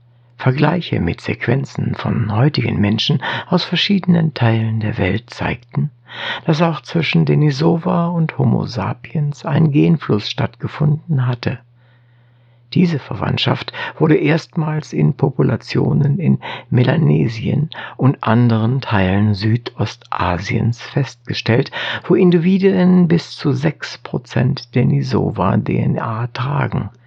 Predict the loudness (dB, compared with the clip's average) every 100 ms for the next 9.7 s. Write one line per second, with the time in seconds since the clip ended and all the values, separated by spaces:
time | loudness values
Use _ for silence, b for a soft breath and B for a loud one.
0 | b b b b b b b b b b
1 | b -2 -2 0 -2 0 0 0 0 -4
2 | -2 -2 -2 -4 -2 0 2 2 2 B
3 | B B -2 0 2 0 0 -4 2 4
4 | 6 4 2 0 -2 -4 -4 0 -2 -2
5 | -4 -6 -6 -16 _ -2 0 -2 -4 -4
6 | -6 -6 -2 -2 -2 -4 -4 -2 -4 -10
7 | -8 -4 -4 -4 -6 -4 -4 -2 -2 -2
8 | -12 b b b b b b -4 0 2
9 | 0 -2 -4 -4 -6 -10